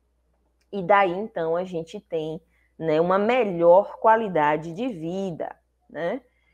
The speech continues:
E o que que a gente pode fazer pra evitar tudo isso? Desde ações simples do dia a dia, né, os três R's que eu falei pra vocês, né? Reduzir, reutilizar e reciclar. Tá vendo que a Pro sabe? <laughs>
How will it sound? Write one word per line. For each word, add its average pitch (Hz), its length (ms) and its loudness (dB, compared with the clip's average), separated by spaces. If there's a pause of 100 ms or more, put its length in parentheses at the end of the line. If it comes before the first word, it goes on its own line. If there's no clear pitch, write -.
(200)
E 320 80 4
o 330 40 -2
que 415 140 -2
que 480 100 2
a 440 40 8
gente 381 240 0
pode 294 340 2
fazer 254 600 0
pra 254 180 2
evitar 269 800 0
tudo 302 280 -2
isso? 220 440 -8 (400)
Desde 320 540 2
ações 302 540 -2
simples 285 640 2
do 254 160 -2
dia 220 240 4
a 196 60 4
dia, 180 600 -2
né, 180 140 -4
os - 160 -10
três 202 280 0
R's 170 420 4
que 180 100 -8
eu 165 40 -4
falei 151 300 -2
pra 151 160 -6
vocês, 156 460 -6
né? 180 280 -12
Reduzir, 208 720 0
reutilizar 190 840 2
e 170 40 2
reciclar. 165 800 2 (360)
Tá 156 120 -2
vendo 170 240 2
que 165 100 -6
a 147 60 -2
Pro 170 200 -4
sabe? 220 720 2
<laughs> 180 120 -10